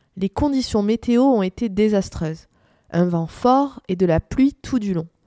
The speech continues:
Il s'est déroulé dans la Creuse, dans la forêt domaniale de Chabrières au sud de Guéret. Cette forêt est magnifique dans son ensemble, mais je dois vous dire que j'ai particulièrement apprécié, et le mot est faible,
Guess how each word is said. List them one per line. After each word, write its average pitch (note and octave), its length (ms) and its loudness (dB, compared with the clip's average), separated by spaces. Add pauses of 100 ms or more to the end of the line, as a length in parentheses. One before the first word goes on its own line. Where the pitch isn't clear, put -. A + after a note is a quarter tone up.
(260)
Il F#3 120 -4
s'est F#3+ 180 0
déroulé A3 480 2
dans A3 180 0
la G3 140 0
Creuse, A#3 560 -2
dans F3 160 -2
la E3+ 140 0
forêt G#3 340 2
domaniale G#3+ 640 0
de G#3+ 120 0
Chabrières G#3+ 720 0
au G3 100 -4
sud B3+ 300 -6
de G#3 120 0
Guéret. F#3 360 -4 (420)
Cette - 220 -4
forêt A#3+ 320 4
est F#3+ 80 2
magnifique A3+ 560 -6
dans G3 140 0
son A3 200 -6
ensemble, F#3 540 -6 (100)
mais F#3 100 -2
je F#3 120 0
dois A3+ 220 4
vous A3 120 0
dire F3 300 -6
que - 100 -8
j'ai E3+ 160 -2
particulièrement G#3+ 840 -2
apprécié, G3 720 -4
et E3 80 0
le E3+ 100 0
mot A#3 180 0
est G3+ 40 4
faible, F#3 460 -4